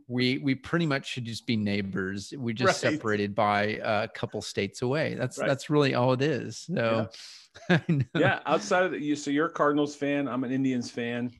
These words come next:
Speaker 2: and,
Speaker 1: Mm-hmm.
Speaker 2: uh, uh, and just to give everybody an idea, like you said, I, I have a friend in, in Charlotte that we did one a while ago, uh, Ryan Grammatico, just, uh,
Speaker 1: Mm.
Speaker 2: love that guy to death. He's a brother to me, and,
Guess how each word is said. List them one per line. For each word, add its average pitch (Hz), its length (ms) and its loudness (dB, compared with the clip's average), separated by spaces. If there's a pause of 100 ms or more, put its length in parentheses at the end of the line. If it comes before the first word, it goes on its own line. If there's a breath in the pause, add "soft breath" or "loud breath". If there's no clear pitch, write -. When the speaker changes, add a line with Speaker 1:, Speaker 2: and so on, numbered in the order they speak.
Speaker 2:
and, 117 280 0
Speaker 1:
Mm-hmm. 104 220 2
Speaker 2:
uh, 101 40 -4 (460 loud breath)
uh, 98 320 -2
and 151 100 -2
just 254 160 -4
to 254 80 -4
give 196 140 2
everybody 156 280 4
an 143 60 2
idea, 127 320 2
like 135 220 0
you 147 80 -2
said, 135 180 0
I, 110 160 2
I 143 140 2
have 151 100 4
a 143 80 -2
friend 143 300 0
in, 120 180 0
in 117 140 -6
Charlotte 110 500 0
that 110 120 0
we 117 100 -4
did 117 160 -6
one 117 160 -2
a 104 60 -4
while 107 340 0
ago, 101 440 -2
uh, 101 160 -2
Ryan 110 300 -2
Grammatico, 101 720 -4
just, - 240 -12
uh, 87 140 -4
Speaker 1:
Mm. 113 500 -4
Speaker 2:
love 120 140 0
that 107 160 -4
guy 104 100 -2
to 95 80 -4
death. 98 240 -4
He's 101 160 -8
a 92 40 -14
brother 101 280 -4
to 110 200 -8
me, 104 220 -4
and, 95 160 -8